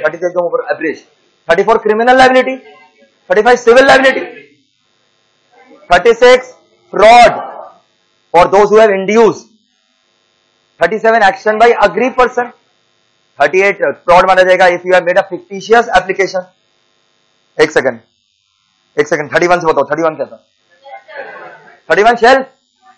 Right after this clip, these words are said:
थर्टी टू रेड हेरिंग, थर्टी थ्री एवरेज, थर्टी फ़ोर क्रिमिनल, थर्टी फ़ाइव सिविल, थर्टी सिक्स fraudulently inducing, थर्टी सेवन action by aggrieved person, थर्टी एट wrong application form, तो भी fraud माना जाएगा।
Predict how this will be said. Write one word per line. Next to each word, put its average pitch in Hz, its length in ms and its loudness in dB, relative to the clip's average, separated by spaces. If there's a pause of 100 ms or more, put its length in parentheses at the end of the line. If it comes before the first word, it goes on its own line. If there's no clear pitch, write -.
(720)
थर्टी 185 180 -2
टू 240 100 2
रेड 220 180 2
हेरिंग, 240 240 0
थर्टी 196 180 -2
थ्री 240 180 -2
एवरेज, 226 300 -2 (360)
थर्टी 185 120 -2
फ़ोर 240 120 0
क्रिमिनल, 233 320 0
थर्टी 208 180 0
फ़ाइव 247 140 2
सिविल, 247 280 2 (2000)
थर्टी 190 180 0
सिक्स 247 200 -4 (100)
fraudulently 214 600 0
inducing, 247 360 -2 (840)
थर्टी 196 160 0
सेवन 233 180 -2
action 208 280 0
by 240 80 2
aggrieved 226 200 -4
person, 220 260 -4 (380)
थर्टी 202 200 -2
एट 170 160 -2
wrong 214 260 2
application 220 420 -4
form, 208 160 0 (220)
तो 170 120 -2
भी 208 60 -2
fraud 208 240 -2
माना 202 220 -2
जाएगा। 185 200 -2